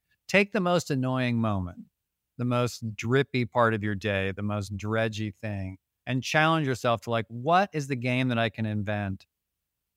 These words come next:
that will lighten this, the worst thing?" So it's a double game. So the first part of the game is, what is the most boring, useless <laughs> part of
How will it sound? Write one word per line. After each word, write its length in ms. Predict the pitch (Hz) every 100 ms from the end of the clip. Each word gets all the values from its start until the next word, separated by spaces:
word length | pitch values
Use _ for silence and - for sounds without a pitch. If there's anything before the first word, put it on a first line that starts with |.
| -
that 200 | 117 107
will 240 | 117 113
lighten 520 | 120 127 117 120 110
this, 380 | 107 117 98 -
the 140 | 113 120
worst 500 | 113 123 127 - -
thing?" 220 | 113 92 _
So 240 | - 135
it's 140 | 147 139
a 60 |
double 320 | 156 185 147 113
game. 260 | 101 92 - -
So 180 | -
the 140 | 120 120
first 280 | 143 139 -
part 180 | 131
of 40 | 120
the 60 | 117
game 320 | 117 113 110
is, 220 | 104 - -
what 360 | 110 117 127
is 160 | 123 110
the 100 | 113
most 300 | 110 107 -
boring, 800 | 107 98 110 110 107 104 104 98 - _
useless 520 | 113 110 120 - 110
<laughs> 60 | -
part 140 | 143 - -
of 120 | 220